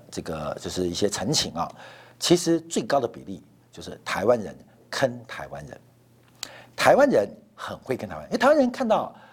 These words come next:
对岸的同胞，其实有时候是有防范的啊，有防，因为人家可能地方，呃，呃，这个，呃，的，的龙头啊，有地方关系啊，讲的地方我听不懂，都有防范的。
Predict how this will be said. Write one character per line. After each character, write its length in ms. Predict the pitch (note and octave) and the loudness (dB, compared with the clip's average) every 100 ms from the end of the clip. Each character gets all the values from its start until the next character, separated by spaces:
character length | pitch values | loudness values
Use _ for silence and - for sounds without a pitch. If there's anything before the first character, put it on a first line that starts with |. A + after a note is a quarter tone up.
| _ | _
对 100 | C4+ | 4
岸 80 | G3+ | 4
的 80 | B2+ | 2
同 200 | - F2+ | -6 2
胞， 280 | B2 B2 - | 4 2 -2
其 140 | - A3 | -2 0
实 60 | |
有 60 | F#3 | 0
时 120 | - | 0
候 40 | |
是 120 | B2 C3+ | 0 -2
有 100 | - | -2
防 160 | A#2 - | -6 -4
范 120 | B2 | -4
的 380 | - - - - | -4 -18 -20 -18
啊， 60 | E2 | -14
有 80 | |
防， 160 | - F3 | -6 0
因 60 | A#3 | 2
为 120 | E3+ | 4
人 40 | |
家 100 | G3+ | 2
可 140 | A#3 C3 | 2 -4
能 80 | |
地 160 | - F3+ | -4 -4
方， 280 | A#2+ D#3 D#3+ D#3 - - - | 0 0 -2 -14 -20 -20 -8
呃， 280 | G2 G2 G#2+ | -2 -2 -2
呃， 260 | G2+ F#2 F#2+ | -4 -4 -4
这 100 | G#2+ | 0
个， 260 | G2 F2 - - | 2 2 -2 -8
呃， 360 | - E2+ F2 E2+ - _ - | -2 0 0 -4 -14 _ 2
的， 380 | A2 G2+ F#2+ - | 2 4 -4 -4
的 120 | - | 0
龙 180 | G#2+ E3 | 2 2
头 180 | G#3 G2+ | 2 6
啊， 280 | D3 D#3 D#3 - - | 6 6 0 -8 -12
有 80 | |
地 180 | - F#3+ | -6 -2
方 160 | E3+ E3 | 0 2
关 200 | E3+ E3+ | 2 0
系 160 | E3 | 2
啊， 100 | E3+ | 2
讲 160 | F3+ D#3 | 4 4
的 80 | F#3 | 2
地 100 | G#3+ | 4
方 140 | G3+ | 4
我 60 | G3 | 4
听 120 | G#3+ | 2
不 60 | G#3+ | 0
懂， 180 | D3 - | 0 0
都 100 | D#3+ | -4
有 60 | |
防 180 | F#2+ D#2+ | -4 -4
范 140 | F#2+ | 0
的。 100 | B2 | 0